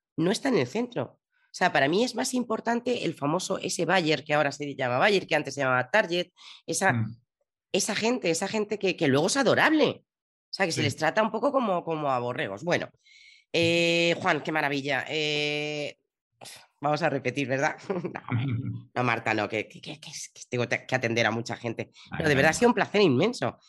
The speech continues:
Speaker 2: Placer es
Speaker 1: El,
Speaker 2: mío, Marta.
Speaker 1: yo además es que, que me ha dado el punto, o sea, ya has visto que de repente me ha dado el punto podcastero este. Pero va a venir gente estupenda de, de, ya está viniendo gente de tu talla y, y yo creo que podemos echar una mano a todo el mundo. Os recomiendo eso. Eh,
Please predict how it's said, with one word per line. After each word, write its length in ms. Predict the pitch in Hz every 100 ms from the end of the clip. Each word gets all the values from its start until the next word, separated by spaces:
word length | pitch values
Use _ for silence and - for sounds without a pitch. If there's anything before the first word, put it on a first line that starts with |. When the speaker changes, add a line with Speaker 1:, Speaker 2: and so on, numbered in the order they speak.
| - -
Speaker 2:
Placer 220 | 104 117
es 60 | -
Speaker 1:
El, 60 |
Speaker 2:
mío, 120 | 101 92
Marta. 260 | 135 - 151
Speaker 1:
yo 80 | 170
además 320 | 175 202 226
es 120 | 196
que, 120 | 196
que 80 | 170
me 160 | 104 135
ha 40 |
dado 120 | 143
el 80 | 143
punto, 220 | 202 202
o 40 | 139
sea, 140 | 147
ya 140 | 135
has 80 | 127
visto 200 | 139 -
que 20 | 160
de 80 |
repente 240 | 147 139 139
me 60 |
ha 0 |
dado 80 | 139
el 60 | 135
punto 220 | 143 139
podcastero 460 | 139 139 127 135 135
este. 280 | 160 135 - _ - -
Pero 140 | - 160
va 40 |
a 40 | 175
venir 220 | 202 180
gente 240 | 196 -
estupenda 560 | - 170 170 180 185 160
de, 480 | 147 135 123 123 -
de, 200 | 131 -
ya 180 | 131 185
está 240 | - 151
viniendo 320 | 139 131 131 123
gente 220 | 127 123
de 80 | 117
tu 140 | 123
talla 340 | 127 135 175 - _ - - - - -
y, 480 | 139 135 131 131 143
y 140 | 123
yo 100 | 156
creo 140 | 226
que 100 | 247
podemos 260 | 160 147 170
echar 220 | 156 170 160
una 120 | 151
mano 260 | 151 165
a 200 | 156 135
todo 120 | 147 143
el 60 |
mundo. 280 | 135 156 135
Os 60 | 131
recomiendo 460 | 135 135 147 160
eso. 400 | 147 131 131 117 -
Eh, 480 | 131 127 123 120